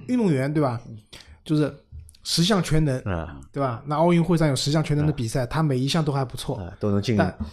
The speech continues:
Speaker 2: 前十，但是没有一项能够拿到前三，
Speaker 1: 但是
Speaker 2: 对吧？
Speaker 1: 你让他比单项的话，他没有一项可以拿到比较好的名次的情况下呢，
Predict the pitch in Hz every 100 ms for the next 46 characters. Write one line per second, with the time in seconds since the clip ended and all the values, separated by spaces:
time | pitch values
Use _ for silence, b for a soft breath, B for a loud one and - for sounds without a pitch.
0 | B - 113 110 98 90 110 - 107 131
1 | 107 101 107 101 110 95 98 104 - 190
2 | 190 190 160 - 165 180 190 185 151 -
3 | 185 190 196 147 131 131 143 151 165 143
4 | 139 131 120 - - - - _ - 156
5 | 151 131 120 135 135 117 - 120 139 131
6 | 120 123 120 123 135 131 135 131 123